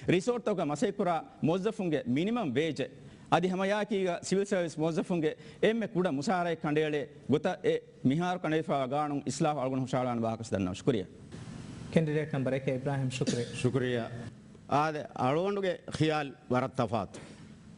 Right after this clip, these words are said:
Speaker 3: ಅಳವೊಂಡು ದಣ್ಣವಾಣಿ ಮಿರಾಜ್ಜೇಗ ಗಾನೋನು ತಕೆ ಹೆದಿಫನ್ ಎತಿಗೆನ್ನೆ ನೂನೆ ರೈಯತುನ್ನ ಲಿಬೆಂದ್ ಜೆಹೆ ಖಿದ್ಮೆತ್ತಕು ರೈಯತು ಮಹ್ರೂಮ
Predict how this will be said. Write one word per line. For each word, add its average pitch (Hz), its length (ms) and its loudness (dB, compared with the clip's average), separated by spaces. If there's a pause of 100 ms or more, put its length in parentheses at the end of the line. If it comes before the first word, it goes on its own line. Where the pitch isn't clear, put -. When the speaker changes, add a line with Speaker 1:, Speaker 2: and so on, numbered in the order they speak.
(160)
Speaker 3:
ಅಳವೊಂಡು 185 340 0
ದಣ್ಣವಾಣಿ 185 560 0 (360)
ಮಿರಾಜ್ಜೇಗ 170 680 2 (520)
ಗಾನೋನು 175 500 2
ತಕೆ 165 220 0 (680)
ಹೆದಿಫನ್ 147 380 2
ಎತಿಗೆನ್ನೆ 147 480 0 (220)
ನೂನೆ 139 360 2 (320)
ರೈಯತುನ್ನ 131 520 0 (100)
ಲಿಬೆಂದ್ 127 320 0 (180)
ಜೆಹೆ 135 220 2 (200)
ಖಿದ್ಮೆತ್ತಕು 135 640 2 (480)
ರೈಯತು 147 360 2 (260)
ಮಹ್ರೂಮ 143 460 0